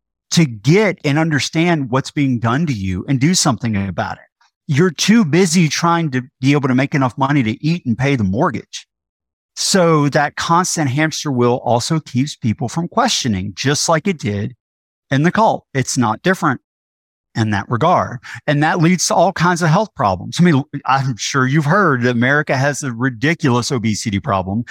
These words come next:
Why is that? Well, it's because the junk food. Why do people eat junk food? Well, 'cause they need it fast. Well, why do they need food fast? Because they have to work forty, sixty, however many hours a week just to make ends meet. And they don't have time to make home cooked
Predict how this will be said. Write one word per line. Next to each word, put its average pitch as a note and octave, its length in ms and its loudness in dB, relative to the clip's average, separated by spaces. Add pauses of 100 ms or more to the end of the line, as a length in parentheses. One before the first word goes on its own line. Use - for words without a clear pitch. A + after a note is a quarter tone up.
(280)
Why C4 240 2
is D#4 300 0
that? G2 300 -2 (220)
Well, D#3 160 4
it's F#3+ 100 0
because F#3+ 560 0
the D#3+ 120 2
junk E3+ 360 0
food. G#2+ 340 -2
Why A#2+ 320 2
do B3+ 80 0
people G#3 320 0
eat F#3+ 140 -4
junk G#3 260 0
food? B2+ 260 2
Well, C3+ 120 2
'cause D3+ 160 0
they F3+ 140 2
need F#3 180 4
it - 120 -6
fast. G3+ 520 0
Well, C#3 120 -2
why F#3 200 2
do B3+ 100 2
they A3+ 160 0
need G#3 220 -4 (140)
food G#3 260 -2
fast? B3 500 0
Because G3 260 0
they G#3 140 2
have G3+ 280 -2
to F#3+ 100 0
work G3+ 420 0 (460)
forty, D#3+ 280 2
sixty, C#3+ 500 -2
however C#3 340 2
many C3 220 0
hours B2+ 340 -2
a B2 60 -6
week C3 280 -2
just - 220 -4
to F3 60 -4
make C#3+ 260 0
ends C3+ 280 0
meet. G3 340 -2 (800)
And F#3 140 4
they G3+ 100 2
don't G#3 160 2
have G3+ 160 2
time A3+ 380 2
to G3 60 2
make D3 320 -2
home E3+ 420 0
cooked D#3 320 2